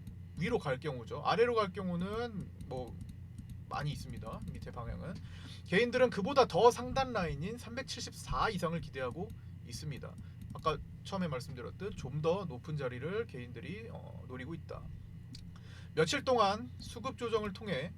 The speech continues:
개인과 외국인은 점점 더 격차를 벌리거나 아예 개인들의 콜 포지션을 포기시키는 구조로 급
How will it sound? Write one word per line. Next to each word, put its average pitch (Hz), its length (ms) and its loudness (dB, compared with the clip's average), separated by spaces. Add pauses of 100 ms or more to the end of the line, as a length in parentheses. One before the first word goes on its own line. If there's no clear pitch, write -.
(580)
개인과 214 340 2
외국인은 185 520 4
점점 165 380 4
더 202 120 4
격차를 220 500 0
벌리거나 135 720 -2 (440)
아예 190 360 4
개인들의 180 480 0
콜 285 240 -2
포지션을 214 500 -2
포기시키는 240 800 -4
구조로 139 460 -6
급 - 160 -8